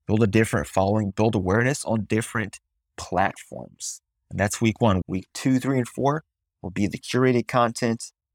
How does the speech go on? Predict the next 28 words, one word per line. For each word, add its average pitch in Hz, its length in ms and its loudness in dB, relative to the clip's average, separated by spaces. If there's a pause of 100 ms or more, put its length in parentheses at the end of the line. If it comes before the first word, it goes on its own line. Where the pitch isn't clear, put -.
(400)
you 92 60 0
know, 92 100 4
short 120 440 0
videos 127 640 0
or, 95 280 0
you 101 120 -6
know, 87 80 -6
actual, 101 460 -4
you 98 100 -4
know, 80 120 -6 (520)
text, 123 300 -2
actual 107 260 0
copy 117 320 -2
I'll 113 80 0
be 113 80 -2
sending 120 340 -2
to 131 120 -4
you. 135 180 -2 (540)
They'll 123 180 0
just 120 240 -6
show 131 140 0
you 127 300 0 (260)
all 131 180 4
the 123 120 -8
tips, - 680 -2
all 113 180 4
the 113 100 -6
tricks. - 600 -4